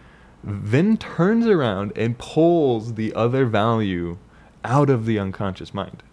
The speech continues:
out of the water. And what I've been thinking a lot about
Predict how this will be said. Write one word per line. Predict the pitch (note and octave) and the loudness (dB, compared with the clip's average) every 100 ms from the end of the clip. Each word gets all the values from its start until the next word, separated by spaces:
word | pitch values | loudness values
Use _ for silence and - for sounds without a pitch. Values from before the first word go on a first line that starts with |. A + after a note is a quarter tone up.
| - | -2
out | A#2+ C#3 | 2 4
of | C3 A2 | 2 2
the | A2 | 2
water. | G#2+ G#2+ - - - - - - - - - - - _ - _ _ _ - _ _ _ | 2 0 -2 -8 -12 -14 -14 -20 -20 -20 -20 -20 -20 _ -20 _ _ _ -20 _ _ _
And | C3 B2+ | 2 4
what | B2 A#2+ | 6 4
I've | B2 | 2
been | C3+ | 0
thinking | B2+ D3 | -2 -2
a | G#2+ | 0
lot | F#2+ C#3+ | 0 0
about | A2 D#2 | 0 -2